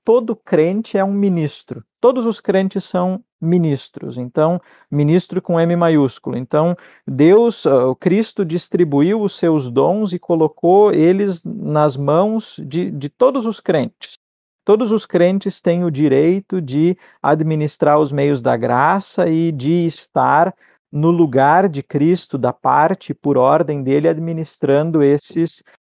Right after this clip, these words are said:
esses meios. Contudo, pra que houvesse uma boa ordem e não confusão, e, então esses crentes, eles, de repente, escolhem um deles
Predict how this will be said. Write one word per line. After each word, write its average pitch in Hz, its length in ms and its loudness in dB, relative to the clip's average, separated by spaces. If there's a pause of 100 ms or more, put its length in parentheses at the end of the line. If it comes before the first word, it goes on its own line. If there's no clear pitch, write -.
(120)
esses 151 320 -2
meios. 123 480 0
Contudo, 269 720 -2 (1000)
pra 185 220 2
que - 180 -4
houvesse 160 520 2
uma 147 180 0
boa 135 320 2
ordem 143 640 2
e 135 40 -4
não 131 220 -2
confusão, 165 840 -2 (840)
e, 170 80 -2
então 185 640 2
esses 208 440 0
crentes, 165 880 -2
eles, 160 600 0
de 156 180 0
repente, 170 640 -2
escolhem 185 760 0
um 269 220 -4
deles 147 680 -2